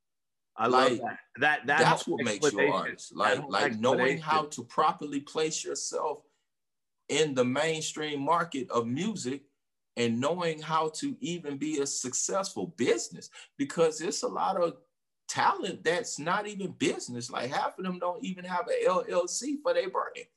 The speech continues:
Speaker 2: Like,
Speaker 1: Right.
Speaker 2: they're spending money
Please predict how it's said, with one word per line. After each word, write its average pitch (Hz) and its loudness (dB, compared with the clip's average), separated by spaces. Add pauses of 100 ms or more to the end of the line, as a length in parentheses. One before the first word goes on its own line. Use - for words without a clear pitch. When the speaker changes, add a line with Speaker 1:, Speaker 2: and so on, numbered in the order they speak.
(360)
Speaker 2:
Like, 131 4
Speaker 1:
Right. - 0 (720)
Speaker 2:
they're 143 4
spending 202 0
money 208 -4